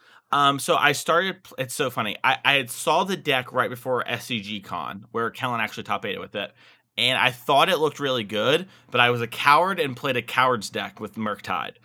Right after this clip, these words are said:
You know, I just Junded it up and, uh, had a Jund performance in Modern. And then after that, Vegas was coming up, and I was like, "Well, I'm gonna play this deck." And so I've been playing it, um,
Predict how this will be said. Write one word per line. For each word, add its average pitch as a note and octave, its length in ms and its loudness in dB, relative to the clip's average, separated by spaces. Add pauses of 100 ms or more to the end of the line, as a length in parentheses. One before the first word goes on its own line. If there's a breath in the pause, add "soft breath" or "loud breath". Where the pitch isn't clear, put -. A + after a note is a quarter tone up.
(260 soft breath)
You A#2 80 -6
know, A2+ 80 2
I A2+ 40 2
just A2 200 -6
Junded A#2+ 360 0
it G2+ 100 -4
up F#2+ 300 -4
and, G2+ 180 -6
uh, G2 140 -4
had B2+ 180 0
a A#2+ 80 0
Jund A#2+ 320 -4
performance G2+ 500 -8
in G2 80 -10
Modern. D2+ 440 -10 (420 soft breath)
And C3 180 2
then C3+ 120 0
after C#3+ 280 4
that, B2+ 300 2
Vegas B2 360 0
was G#2+ 100 -12
coming G2 220 -6
up, - 120 -6
and F#2 80 -10
I F#2 40 -8
was F#2 80 -12
like, F#2+ 140 -16
"Well, B2+ 240 4 (180)
I'm A2+ 60 -2
gonna B2 140 0
play C3+ 360 0
this A2+ 280 -4
deck." F#2+ 260 -6
And G2 100 -10
so A#2 100 -4
I've B2 180 2
been C3 120 -6
playing E3+ 360 -4
it, F3+ 220 -2 (480 soft breath)
um, G#2+ 520 0